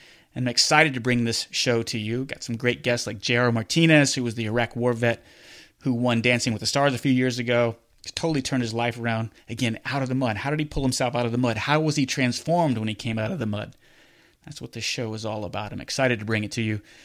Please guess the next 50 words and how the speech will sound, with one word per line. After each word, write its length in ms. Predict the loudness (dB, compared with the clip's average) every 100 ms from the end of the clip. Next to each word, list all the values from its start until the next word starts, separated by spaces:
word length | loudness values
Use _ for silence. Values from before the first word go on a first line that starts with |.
| -8
So 120 | -2
go 160 | 4 6
to 100 | 4
out 220 | 6 4 6
of 100 | 4
the 60 |
mud 340 | 4 6 4 4
dot 220 | 2 2
T 200 | 2 2
V. 220 | 4 2
You 140 | 0
can 120 | -2 -2
look 120 | -2
at 60 |
the 60 | -6
promo 400 | -2 2 4 4
video. 320 | 4 2 0 -2
You 80 |
can 120 | -4 2
sign 380 | 2 6 6
up 160 | 4 2
on 80 | 2
an 80 | 4
email 260 | 6 6
list 280 | 4 2 0
to 80 | -4
get 120 | -2
notifications 760 | -2 -2 -2 0 2 2 0 -2
of 240 | -4 2
when 240 | 6 6
the 60 | 4
show's 260 | 2 0 0
gonna 180 | 0 2
launch. 400 | 0 -2 -4 -10 -20 -20 -20 _ _ _ _
I'm 100 | -8
excited 340 | -4 -2 -2 -2
to 60 |
see 200 | -2 0
you 120 | 2
on 80 | 0
that 160 | 0 -2
side, 240 | -2 -2
and 140 | -2 -2
I'm 80 |
excited 400 | -2 0 0 0
to 80 | -2
bring 260 | 0 2 2
this 160 | 2 0
to 140 | -2
you 300 | 0 0 -2